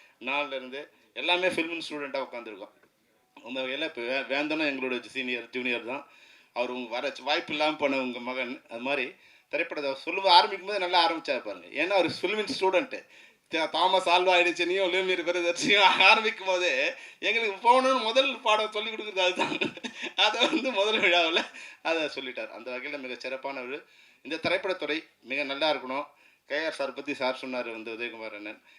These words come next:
எனக்கு வந்து ஒரு ரெண்டே ரெண்டு விமர்சனங்கள் வ-, லைஃப் ரொம்ப, லைஃப்ல வந்து ரெண்டு விமர்சனங்கள் எனக்கு ரொம்ப பிடிக்கும். ஒண்ணு என்னன்னா, நான் அதிரடி படைன்னு ஒரு படம் எடுத்திருந்தேன். அதுக்கு முன்னாடி வந்து, அ,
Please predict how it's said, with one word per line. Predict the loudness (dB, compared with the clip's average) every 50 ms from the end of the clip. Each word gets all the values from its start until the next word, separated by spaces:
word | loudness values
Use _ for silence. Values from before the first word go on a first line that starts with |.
| _ _
எனக்கு | -6 -6 -6 -6 -6
வந்து | -8 -6 -4 -2 0 0 0
ஒரு | 0 0 -2 -2
ரெண்டே | -2 0 2 0 0
ரெண்டு | 0 0 2 4 4 4 4 4
விமர்சனங்கள் | 2 2 2 2 2 2 -2 -2 -4 -6 -6 -6 -6 -6
வ-, | -8 -8 -8 -8 -8 -8 -8 -8 -10 -10 -10 -12 -12 -12 -6 -2
லைஃப் | 0 0 0 -2 -6
ரொம்ப, | -10 -10 -8 -6 -2 0 2 2 2
லைஃப்ல | 2 0 -2 -2 -2
வந்து | 0 0 -2 -2 -4 -4 -4
ரெண்டு | -4 -4 -2 -2 -2
விமர்சனங்கள் | -2 -2 -4 -6 -6 -6 -6 -6 -8
எனக்கு | -10 -10 -12
ரொம்ப | -12 -12 -14
பிடிக்கும். | -14 -14 -18 -20 -20 -20 _ _ _ -20 -20 -20 -20 -20 -20 _ _ _ _ -4
ஒண்ணு | 0 2 2
என்னன்னா, | 2 2 2 2 4 4 4 4 4 2 0 -2 -6 _ _ _
நான் | -2 0 2 2 2 2 0 -2 -2 -2 -2
அதிரடி | -2 -2 0 0 -2 0
படைன்னு | 0 0 0 0 0
ஒரு | 0 0 0
படம் | 0 -2 -2 -2
எடுத்திருந்தேன். | -4 -6 -12 -16 -20 -20 _ _ _ _ _ _ _ _ _ _ _ _ _ -10
அதுக்கு | -8 -6 -4 -4 0
முன்னாடி | 0 0 0 0
வந்து, | 0 -2 -4 -4 -4 -4 -6 -8 -14 _ _ _ _ _ _ _ _ _ _ _ _ _ _ _ _ _ _ _ _ _ _ -20
அ, | -16 -12 -12 -10 -10